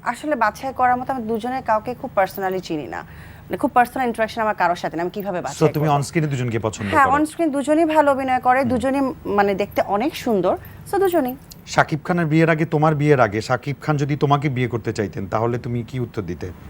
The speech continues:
Speaker 1: আমাকে কেন বিয়ে করতে চাবে?
Speaker 2: ধরো চাইলো, চাইতেই পারে।
Speaker 1: জানি
Speaker 2: আমি
Speaker 1: না।
Speaker 2: প্রশ্ন করেছি, তুমি
Speaker 1: আমি জানি না
Speaker 2: ইস,
Speaker 1: কি
Speaker 2: লজ্জা
Speaker 1: উত্তর
Speaker 2: পাচ্ছে।
Speaker 1: দিতাম।
Speaker 2: লজ্জা পাচ্ছে না
Speaker 1: খুব
Speaker 2: এখানে।
Speaker 1: লজ্জা পাচ্ছি আমি।
Speaker 2: <laughs> ওকে।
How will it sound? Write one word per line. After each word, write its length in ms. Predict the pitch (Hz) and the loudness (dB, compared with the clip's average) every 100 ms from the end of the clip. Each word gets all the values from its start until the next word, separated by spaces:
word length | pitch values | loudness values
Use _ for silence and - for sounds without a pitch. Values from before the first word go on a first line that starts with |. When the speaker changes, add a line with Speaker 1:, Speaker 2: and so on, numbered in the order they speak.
| - | -8
Speaker 1:
আমাকে 280 | 214 226 233 | -4 -4 -2
কেন 200 | 214 180 | -2 -2
বিয়ে 200 | 160 147 | -2 -4
করতে 260 | - - | -6 -12
চাবে? 260 | - - - - - - - - - - - | -12 -12 -16 -20 -20 -20 -20 -20 -20 -18 -4
Speaker 2:
ধরো 260 | 120 147 165 | 2 4 4
চাইলো, 460 | 160 117 92 80 76 - | 4 0 -2 -10 -12 -8
চাইতেই 300 | 135 117 113 | -6 -4 -6
পারে। 200 | 98 80 | -6 -8
Speaker 1:
জানি 500 | - - - 104 143 | -12 -20 -20 -2 0
Speaker 2:
আমি 100 | 196 | 0
Speaker 1:
না। 60 | |
Speaker 2:
প্রশ্ন 260 | 247 214 226 | -2 -2 -2
করেছি, 280 | 196 202 165 | -4 -4 -8
তুমি 140 | 170 127 | -8 2
Speaker 1:
আমি 160 | 453 480 | 2 4
জানি 460 | 359 285 294 285 | 2 2 2 2
না 140 | 294 262 | 0 -2
Speaker 2:
ইস, 60 | |
Speaker 1:
কি 120 | 247 | -2
Speaker 2:
লজ্জা 160 | 311 - | -2 0
Speaker 1:
উত্তর 140 | 269 | 0
Speaker 2:
পাচ্ছে। 240 | 143 254 - | 0 -2 -4
Speaker 1:
দিতাম। 480 | - - - - 175 | -6 -8 -10 -6 -2
Speaker 2:
লজ্জা 220 | 175 165 | 0 2
পাচ্ছে 240 | 151 453 | 0 0
না 100 | 127 | -4
Speaker 1:
খুব 160 | 123 - | 6 6
Speaker 2:
এখানে। 160 | 427 | 8
Speaker 1:
লজ্জা 200 | 277 247 | 6 6
পাচ্ছি 340 | 240 240 - 170 | 4 2 2 2
আমি। 260 | 220 - 311 - 226 165 | 2 2 -2 2 0 2
Speaker 2:
<laughs> 0 | |
ওকে। 420 | 151 139 117 | -4 -4 -4